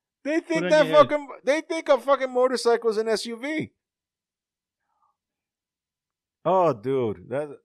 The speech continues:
Speaker 1: and, and hey, what can you do? It's the only vehicle you can afford.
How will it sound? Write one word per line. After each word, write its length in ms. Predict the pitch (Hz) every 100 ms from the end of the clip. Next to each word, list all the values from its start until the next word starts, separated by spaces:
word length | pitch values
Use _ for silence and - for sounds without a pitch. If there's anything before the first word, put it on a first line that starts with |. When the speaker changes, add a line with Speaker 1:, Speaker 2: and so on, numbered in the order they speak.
| _
Speaker 1:
and, 220 | 123 156 -
and 240 | 165 160
hey, 360 | 165 196 143 - _ _ _ _ _
what 160 | 135 147
can 140 | 190
you 100 | 185
do? 180 | 180 160
It's 220 | 131 127
the 120 | 156
only 200 | 175 185
vehicle 300 | 165 170 165
you 140 | 147 143
can 100 | 135
afford. 380 | - 113 82